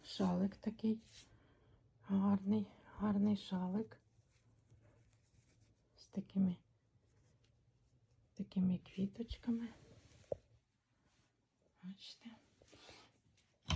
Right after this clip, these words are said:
Якщо повернути іншою стороною, то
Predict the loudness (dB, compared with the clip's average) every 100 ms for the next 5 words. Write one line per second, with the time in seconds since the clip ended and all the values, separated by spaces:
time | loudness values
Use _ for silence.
0 | -2 -2 -4 -2 2 4 6 4 8 8
1 | 8 6 6 8 8 8 8 6 2 6
2 | 8 6 6 4 4